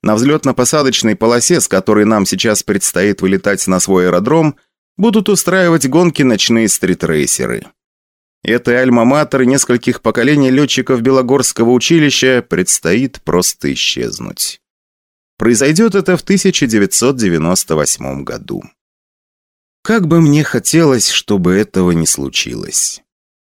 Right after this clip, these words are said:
Валерий Алексеевич прослужит в этом полку всю свою жизнь, от летчика-инструктора до командира полка. Всеми силами будет отстаивать его право на существование и жизнь после развала Советского Союза.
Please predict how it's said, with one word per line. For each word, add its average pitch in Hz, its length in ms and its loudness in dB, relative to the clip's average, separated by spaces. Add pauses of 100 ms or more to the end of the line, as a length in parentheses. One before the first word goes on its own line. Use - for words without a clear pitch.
(160)
Валерий 123 480 2
Алексеевич 139 680 0
прослужит 139 480 0
в 123 40 0
этом 139 280 0
полку 127 380 0
всю 139 200 0
свою 120 320 2
жизнь, 117 400 2
от 95 140 -2
летчика-инструктора 113 1040 0
до 107 120 0
командира 95 560 0
полка. 69 640 -4 (640)
Всеми 160 300 2
силами 156 480 2
будет 127 300 0
отстаивать 135 680 0
его 113 180 2
право 127 280 0
на 113 140 2
существование 117 960 0
и - 20 4
жизнь 131 420 0
после 110 360 -2
развала 107 420 2
Советского 98 640 0
Союза. 80 760 -2